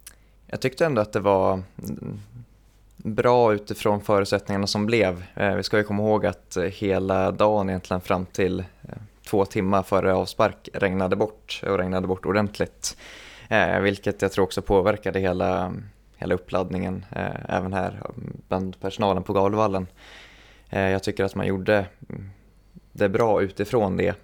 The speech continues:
Eh, köerna, jag, jag köpte en cola i paus. Eh, behövde inte stå lika länge som mot T G tidigare i år, eh, men behövde väl ändå stå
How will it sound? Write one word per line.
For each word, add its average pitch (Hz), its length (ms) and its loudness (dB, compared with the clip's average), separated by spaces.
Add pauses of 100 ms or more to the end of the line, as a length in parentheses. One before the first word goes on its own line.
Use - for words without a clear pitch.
Eh, 98 280 -4 (360)
köerna, 101 480 2
jag, 95 380 2
jag 98 200 0
köpte - 800 -6
en 98 60 -2
cola 98 360 2
i 98 40 0
paus. 107 640 0
Eh, 95 320 2 (520)
behövde 117 220 4
inte 113 160 -4
stå 120 180 2
lika 110 220 -2
länge 104 280 0
som 101 200 -2
mot 98 160 -4
T 92 220 2
G 101 220 2 (100)
tidigare 98 300 2
i 101 40 6
år, 104 320 2
eh, 98 240 0 (360)
men 98 240 0
behövde 92 240 2
väl 92 120 2
ändå 95 200 0
stå 95 360 2